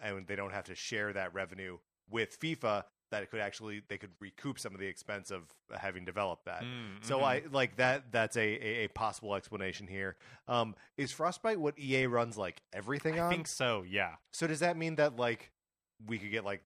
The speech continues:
Speaker 1: the Star Wars Jedi games on Switch?
Speaker 2: Uh, maybe. My guess is that, yes, like, Frostbite is the base system for all of these,
Speaker 1: Uh,
Speaker 2: but,
Speaker 1: yeah,
Speaker 2: like,
Speaker 1: yeah,
Speaker 2: the
Speaker 1: yeah.
Speaker 2: Frostbite that's running,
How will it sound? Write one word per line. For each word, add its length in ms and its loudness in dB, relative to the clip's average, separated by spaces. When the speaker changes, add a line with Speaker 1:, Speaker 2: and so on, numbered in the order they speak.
Speaker 1:
the 240 -2
Star 340 -4
Wars 280 -2
Jedi 400 2
games 320 2
on 120 6
Switch? 540 -2
Speaker 2:
Uh, 100 -6
maybe. 1080 -4
My 280 2
guess 340 2
is 200 -4
that, 500 4
yes, 540 2
like, 200 4
Frostbite 680 4
is 300 -2
the 240 -4
base 460 4
system 400 -2
for 100 6
all 120 6
of 40 -2
these, 140 2
Speaker 1:
Uh, 120 8
Speaker 2:
but, 100 4
Speaker 1:
yeah, 60 4
Speaker 2:
like, 120 8
Speaker 1:
yeah, 140 -2
Speaker 2:
the 60 2
Speaker 1:
yeah. 60 0
Speaker 2:
Frostbite 440 8
that's 160 -2
running, 400 0